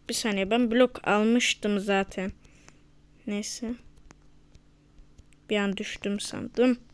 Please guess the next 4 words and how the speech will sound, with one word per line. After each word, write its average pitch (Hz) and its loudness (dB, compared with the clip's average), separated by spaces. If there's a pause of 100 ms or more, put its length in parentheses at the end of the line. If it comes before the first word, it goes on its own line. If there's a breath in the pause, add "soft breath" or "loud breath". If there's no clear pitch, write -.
(960 loud breath)
Hayır. 339 8 (1400)
Nasıl 302 2
olabiliyor 196 4
ya? 175 -4